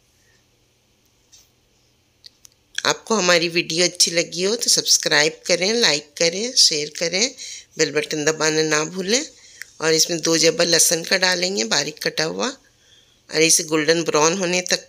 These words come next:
फ्राई करेंगे। ये देखें गोल्डन ब्राउन हो चुका है। अब इसमें कुटी लाल मिर्च डालेंगे आधा चम्मच। इसे अच्छी तरह से मिक्स करेंगे।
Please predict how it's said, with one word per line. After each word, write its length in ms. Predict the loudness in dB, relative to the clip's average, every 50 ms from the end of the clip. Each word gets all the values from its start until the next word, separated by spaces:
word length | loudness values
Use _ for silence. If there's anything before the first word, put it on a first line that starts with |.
| _ _ _ _ _ -12
फ्राई 260 | -6 0 2 2 2 2
करेंगे। 480 | 2 0 0 0 0 -2 -4 -6 -6 -8 -10 _ _ _ _ _ _ _ _ _ _ -20 _ _ _ -18 -16 -16 -16 -20 -20 -20 -20 -14 -8
ये 100 | -6 -4
देखें 440 | 0 0 0 0 2 0 0 0 2
गोल्डन 300 | 2 2 2 4 2 2 2
ब्राउन 280 | 2 4 4 4 4 2
हो 120 | 0 -2 0
चुका 340 | -2 -2 -2 0 -2 0
है। 160 | 0 0 -2 -4 -6 -12 _ _ _ _ _ _ _ _ _ _ _ _ _ _ _ _ _ _ _ _ _ _ _ _ _ _ _ _ _ -20 _ _ _ _ _ _ _ _ _ _ _ _ _ _ _ _ _ _ _ _ _ _ _ _ _ -10
अब 140 | -10 -4 0
इसमें 340 | 2 2 2 4 2 2 2 0 -6
कुटी 300 | -10 -10 -4 -4 -2 2
लाल 280 | 4 4 4 4 4
मिर्च 260 | 2 0 0 0 2 2
डालेंगे 420 | 2 2 2 2 0 0 2 0 2
आधा 220 | 0 0 0 0
चम्मच। 520 | 0 0 0 0 -2 -4 0 0 0 0 0 -4 _ _ _ _ _ _ _ _ _ _ _ _ _ _ _ _ _ _ _ _ _ _ _ _ _ _ _ _ _ _ _ _ _ _ _ _ _ _ _ _ _ _ _ _ _ _ _ _ _ _ _ _ _ _ _ _ _ _ _ _ _ _ _ _ _ _ _ _ _ _ _ _ _ _ _ _ _ _ _ -18 -16 -16 -12 -2
इसे 200 | 0 2 2 2
अच्छी 220 | 2 2 0 -2 0
तरह 220 | 2 2 2 2
से 160 | 2 2 0 0
मिक्स 260 | -2 0 2 2 2
करेंगे। 480 | 2 0 -2 0 0 0 -2 -4 -8 -10